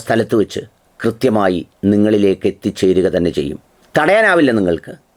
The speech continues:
ഒരു നിലപാടോ ഒരു അഭിപ്രായമോ പറഞ്ഞതിൻ്റെ പേരിലാണ് മരണപ്പെടുന്നതെങ്കിൽ, അതുകൊണ്ട് സംഭവിച്ചതാണിങ്ങനെ എന്ന് തീരുമാനിക്കുന്ന അത്രയും ചെറിയ ചിന്താഗതി, കുടുസ് ചിന്താഗതി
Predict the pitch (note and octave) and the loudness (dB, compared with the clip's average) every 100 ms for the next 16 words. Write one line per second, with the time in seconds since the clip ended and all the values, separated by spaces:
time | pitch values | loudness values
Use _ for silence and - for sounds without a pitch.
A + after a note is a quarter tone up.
0 | _ - C#3+ D#3 C3+ C#3+ D#3 D3+ A#2 - | _ 0 2 2 2 2 2 2 0 -4
1 | _ _ _ C3+ C#3 A#2 - D3+ D3+ D3 | _ _ _ 0 0 -2 0 0 2 2
2 | D3+ C3+ C3 C#3+ C#3+ C#3+ C3+ B2+ C3 B2 | 2 2 0 2 2 0 2 2 2 2
3 | A#2 A#2 - _ A2+ B2 C3 A2 A2+ A2 | 2 0 -4 _ -2 0 0 -2 0 0
4 | G2+ E2+ - _ _ _ D3 D3+ F#3 G3+ | 0 -4 -10 _ _ _ -2 2 2 2
5 | E3 D#3+ D#3+ E3+ E3+ D#3 D3+ D3 C#3 C3+ | 0 0 2 0 0 0 2 2 2 2
6 | A2 - - C3+ C#3+ D3+ C3+ C#3 D3 D3 | -2 -6 -2 2 2 2 2 2 4 2
7 | C#3+ C#3+ C3+ - C3 A2 G2+ _ _ _ | 2 0 0 0 0 -2 -4 _ _ _
8 | _ _ _ - D#3+ D#3+ F3+ C#3 C3+ C3+ | _ _ _ 0 2 4 4 2 0 2
9 | B2 G#2 F2+ _ _ _ _ _ _ D3 | 0 -2 -6 _ _ _ _ _ _ 0
10 | F#3+ - G3 D3+ C#3 C3+ A2 | 2 2 2 2 2 2 0